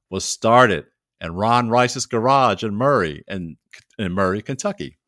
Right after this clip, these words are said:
In nineteen sixty-nine, he was inspired to create a nice, fragrant sunscreen after going on vacation in Hawaii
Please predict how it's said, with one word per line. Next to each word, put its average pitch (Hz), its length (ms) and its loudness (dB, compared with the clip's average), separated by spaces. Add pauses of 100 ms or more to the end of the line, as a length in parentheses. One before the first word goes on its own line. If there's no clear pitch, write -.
(360)
In 101 180 -2
nineteen 160 560 0
sixty-nine, 165 880 2 (400)
he 123 180 0
was 113 160 0
inspired 131 840 4
to - 80 -10
create 107 320 0
a 87 60 -2
nice, 123 580 0
fragrant 196 480 0
sunscreen 95 800 -4 (360)
after 104 220 -4
going 113 340 0
on 104 160 0
vacation 123 600 -2
in 113 80 -6
Hawaii 92 640 -2